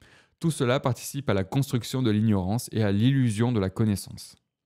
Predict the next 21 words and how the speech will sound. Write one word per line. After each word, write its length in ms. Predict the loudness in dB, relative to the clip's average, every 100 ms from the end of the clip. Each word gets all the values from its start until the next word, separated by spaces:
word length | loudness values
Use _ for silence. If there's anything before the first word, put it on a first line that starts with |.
| _ _ _ _ _ _ _ _ _ _ _ _ _ _ _ _ -6
Pouvez-vous 380 | 0 2 2 0
préciser 440 | 0 0 0 2
en 140 | 0
quoi 420 | 0 2 2 2 0
la 140 | 0
toxicologie 680 | 2 0 -2 -2 2 2 2
réglementaire 640 | 2 2 0 0 0 0 -2
voit 240 | 2 2
les 100 | 2
choses 220 | 0 -2
de 80 | 0
manière 300 | 0 0 -2
très 180 | -2 0
limitée 400 | 2 0 0 -2
sur 160 | -2 -4
la 120 | -4
santé 360 | -4 -2 -2 -2
et 60 | -6
sur 180 | -2
leur 180 | 0 2
environnement ? 480 | 2 0 0 -2